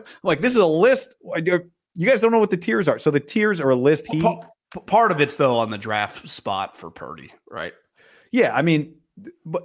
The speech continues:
Speaker 1: but still, this is where things were at the beginning of the year, right? Where the league voted his tiers. Goff was fifteenth, tier three.
Speaker 2: Which is
Speaker 1: Tier
Speaker 2: crazy.
Speaker 1: four.
Speaker 2: He's, he's better than that.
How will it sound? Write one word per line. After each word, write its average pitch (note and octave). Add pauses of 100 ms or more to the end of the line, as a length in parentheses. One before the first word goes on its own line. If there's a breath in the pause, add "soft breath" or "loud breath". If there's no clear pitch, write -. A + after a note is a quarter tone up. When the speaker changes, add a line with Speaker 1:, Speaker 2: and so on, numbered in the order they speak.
(120)
Speaker 1:
but E3
still, E3+
this F#3
is E3+
where C3+
things D3+
were B2
at A2+
the A#2
beginning G2+
of F#2
the E2+
year, D#2 (420)
right? G2+
Where C3+
the A#2 (160)
league F3+
voted G#2+ (340)
his D3+
tiers. E2+ (880 soft breath)
Goff D3+
was F3
fifteenth, D#3+ (600)
tier C#3+
three. A2 (680)
Speaker 2:
Which E3
is B3+
Speaker 1:
Tier F#3+
Speaker 2:
crazy. G#2
Speaker 1:
four. E3
Speaker 2:
He's, A#2+ (120)
he's C#3+
better A2
than F#2
that. F#2